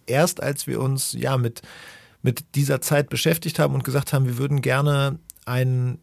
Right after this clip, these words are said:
Podcast machen über den baltischen Raum und der, und die N-S-Zeit, erst als wir uns da intensiv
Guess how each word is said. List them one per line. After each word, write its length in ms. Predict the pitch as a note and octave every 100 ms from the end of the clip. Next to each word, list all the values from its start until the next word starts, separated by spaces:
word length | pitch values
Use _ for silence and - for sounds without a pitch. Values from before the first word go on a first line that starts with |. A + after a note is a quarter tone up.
| _
Podcast 540 | - E3+ D#3+ C#3+ C3 -
machen 480 | C3+ C3 C#3 C3+ C3 - -
über 420 | E3+ F3 D#3+ D3
den 220 | B2 A#2
baltischen 440 | A#2 C#3 D3 C3+ C3
Raum 560 | A#2+ C#3+ E3+ F3 E3+
und 220 | E3 C#3+ C3
der, 300 | B2 B2 -
und 160 | C3
die 60 | C#3
N-S-Zeit, 640 | C3 C3+ D3 - D3+ C#3
erst 340 | - B2+ - -
als 200 | A#2+ -
wir 60 |
uns 140 | B2+ B2
da 80 | C3+
intensiv 640 | B2+ C3 B2+ C3 F#3 F#3